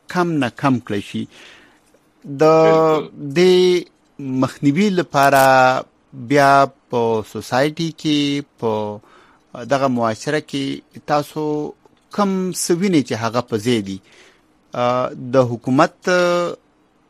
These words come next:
Speaker 1: آ، کم سټیپس دي او د معاشرې او د مور پلارانو، آ، آیا د هغوی د مخنیوي هغه سټیپس یا ګامونه څه دي یا کافي دي؟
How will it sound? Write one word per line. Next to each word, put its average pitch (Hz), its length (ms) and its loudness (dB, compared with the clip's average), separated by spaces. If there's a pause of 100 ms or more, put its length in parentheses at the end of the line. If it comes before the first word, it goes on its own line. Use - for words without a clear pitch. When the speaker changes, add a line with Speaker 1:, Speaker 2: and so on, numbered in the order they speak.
(640)
Speaker 1:
آ، 135 340 2
کم 202 260 -2
سټیپس - 480 -6
دي 156 360 -4 (120)
او 117 340 2
د 104 120 -4
معاشرې 131 920 0
او 113 260 -2
د 110 80 -2
مور 135 340 0
پلارانو، 117 680 -2 (760)
آ، 113 520 -6 (320)
آیا 131 360 2
د 120 100 -4
هغوی 135 760 0
د 117 100 -4
مخنیوي 117 680 -2
هغه 101 280 -4
سټیپس - 520 -8
یا 107 120 -2
ګامونه 110 500 -2 (680)
څه - 200 -2
دي 113 240 -2
یا 110 140 2
کافي 104 380 -8
دي؟ 170 120 -10